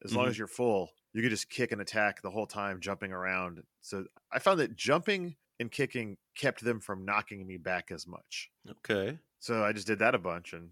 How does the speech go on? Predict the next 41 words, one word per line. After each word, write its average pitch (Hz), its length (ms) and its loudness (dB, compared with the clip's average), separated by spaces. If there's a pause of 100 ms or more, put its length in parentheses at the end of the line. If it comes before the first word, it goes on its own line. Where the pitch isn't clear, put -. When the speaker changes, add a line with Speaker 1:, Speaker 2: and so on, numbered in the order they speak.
(120)
Speaker 1:
yeah, 151 80 -14 (140)
it - 60 -12
was 135 120 -4
dead. 135 220 0 (240)
Speaker 2:
Hey, 127 300 -4
it 95 120 -6
works. - 580 -4 (200)
Speaker 1:
Uh, 120 100 0
then 160 160 2
you 202 100 -2
find 160 220 0
yourself 151 360 0
on 110 320 0
Neptune, 117 680 -2
which - 340 -2 (280)
technically 180 420 2
is 139 100 2
correct 107 600 2 (180)
due 98 140 -8
to 104 160 -4
the 92 120 -4
weird, 98 440 -2 (200)
uh, 82 360 -2
motion 104 420 -2
of 90 100 -8
Pluto. 131 460 -2 (180)
Sometimes 120 720 -4 (220)
Speaker 2:
Mm-hmm. 101 220 -6 (280)
Well, 143 300 4
that 101 120 -6
was 107 120 0
Speaker 1:
it 104 40 2
is 95 100 -4
in 104 140 -4
closer. 104 460 -6 (180)
Speaker 2:
They, 101 260 -4
they 110 140 2
very 139 460 2 (180)
importantly 127 580 -4
pointed 143 440 -2
out 123 260 4